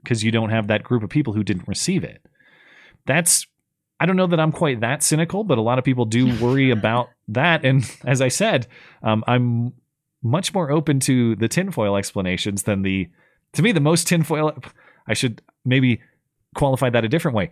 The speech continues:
Speaker 1: There's nothing more tinfoil than believing these people are pushing it as hard as they are because they have your best interest at heart.
Speaker 2: Yeah,
Speaker 1: That's the
Speaker 2: really.
Speaker 1: most tinfoil explanation of them all.
Speaker 2: Of them all.
Speaker 1: Yeah.
Speaker 2: <laughs> Uh,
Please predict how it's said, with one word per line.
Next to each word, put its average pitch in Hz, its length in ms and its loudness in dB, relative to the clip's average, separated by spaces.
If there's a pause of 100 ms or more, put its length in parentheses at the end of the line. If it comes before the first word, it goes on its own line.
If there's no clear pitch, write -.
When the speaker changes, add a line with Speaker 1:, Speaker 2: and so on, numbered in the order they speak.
Speaker 1:
There's 143 200 2
nothing 190 280 2
more 139 280 2
tinfoil 101 640 0
than 117 160 0
believing 127 400 2
these 120 140 0
people 123 220 0
are 110 80 0
pushing 139 360 -2
it 107 80 -2
as 104 100 -2
hard 123 200 -2
as 110 100 -2
they 104 120 2
are 107 180 2
because 101 320 -4
they 107 120 2
have 101 160 -4
your 104 260 0
best 107 340 -2
interest 107 420 -4
at 92 140 -2
heart. - 360 -8 (360)
Speaker 2:
Yeah, 135 140 -2
Speaker 1:
That's 170 180 2
the 170 80 2
Speaker 2:
really. 143 100 4
Speaker 1:
most - 160 0
tinfoil 131 480 2
explanation 113 760 0 (600)
of 127 120 0
them 110 140 0
all. 127 160 2
Speaker 2:
Of 165 80 -4
them 156 140 -2
all. 180 460 -4 (180)
Speaker 1:
Yeah. 76 320 -6
Speaker 2:
<laughs> 196 40 -4 (1400)
Uh, 156 640 -6